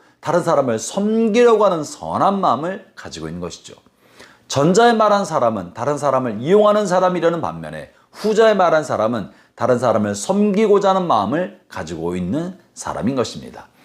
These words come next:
사랑하는 형제자매 여러분, 여러분은 어떤 목적으로 다른 사람을 만납니까? 주님이 우리를 지으시고 이 세상에 보내신 것은 세상의 빛이요, 세상의 소금으로 역할을 감당하도록 세상에 보내셨습니다.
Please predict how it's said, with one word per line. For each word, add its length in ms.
사랑하는 340
형제자매 320
여러분, 400
여러분은 340
어떤 380
목적으로 420
다른 220
사람을 360
만납니까? 840
주님이 460
우리를 520
지으시고 720
이 220
세상에 640
보내신 440
것은 340
세상의 580
빛이요, 680
세상의 520
소금으로 840
역할을 440
감당하도록 960
세상에 640
보내셨습니다. 800